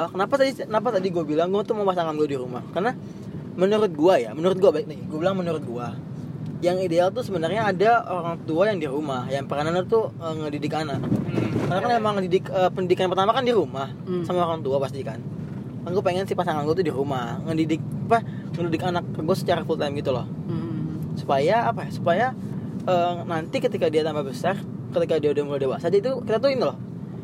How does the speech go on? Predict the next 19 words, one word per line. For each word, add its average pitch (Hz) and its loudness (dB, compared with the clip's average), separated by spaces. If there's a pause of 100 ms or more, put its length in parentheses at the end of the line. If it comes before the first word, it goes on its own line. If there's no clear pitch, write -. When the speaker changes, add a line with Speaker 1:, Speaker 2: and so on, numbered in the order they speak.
(240)
Speaker 1:
kita 214 2
nggak 226 4
bakal 185 4
komplain 160 0
nih 214 -2
anak 214 0
tuh 254 -2
dididikan, 170 0
didikan 175 -2
dari 165 2
luar, 156 2
kebanyakan 160 2
dari 165 2
luar. 165 4
Speaker 3:
Hmm. - -10
Speaker 1:
Kayak 143 4
mungkin 135 -6 (400)
dari, 131 -4
eh, 135 -4